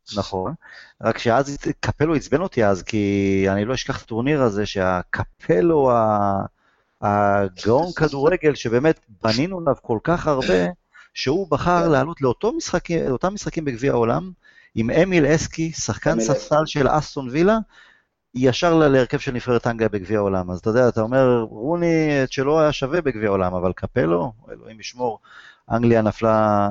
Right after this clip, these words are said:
Speaker 1: נפלה גם שם. ו-
Speaker 2: זה לא רק
Speaker 1: מה-
Speaker 2: העניין, אה, זה לא רק
Speaker 1: כן.
Speaker 2: העניין של שחקן ספסל, זה, אתה יודע,
Speaker 1: אמיל
Speaker 2: אמיל
Speaker 1: אסקי,
Speaker 2: אסקי,
Speaker 1: אתה יודע, כן.
Speaker 2: יש לו, יש לו, אתה יודע, את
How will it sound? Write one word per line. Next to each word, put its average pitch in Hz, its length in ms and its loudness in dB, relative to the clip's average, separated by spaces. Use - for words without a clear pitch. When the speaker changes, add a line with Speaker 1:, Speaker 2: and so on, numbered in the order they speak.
Speaker 1:
נפלה 104 640 2
גם 98 160 -2
שם. 101 240 -6
ו- 98 260 0
Speaker 2:
זה 110 80 0
לא 120 160 2
רק 170 60 0
Speaker 1:
מה- 202 100 2
Speaker 2:
העניין, 143 440 2
אה, 160 60 2
זה 226 140 -6
לא 226 60 4
רק 277 80 2
Speaker 1:
כן. - 40 -2
Speaker 2:
העניין 311 180 2
של - 120 -12
שחקן - 340 -4
ספסל, 330 380 0
זה, 101 120 -2
אתה - 80 -16
יודע, 113 120 0
Speaker 1:
אמיל 131 200 2
Speaker 2:
אמיל 185 60 6
Speaker 1:
אסקי, 135 200 0
Speaker 2:
אסקי, 151 140 -2
Speaker 1:
אתה 147 100 -2
יודע, 120 340 0
כן. 160 220 2
Speaker 2:
יש 123 280 2
לו, 156 360 2
יש 127 220 0
לו, 131 240 4
אתה 123 120 -2
יודע, 120 180 2
את - 200 -8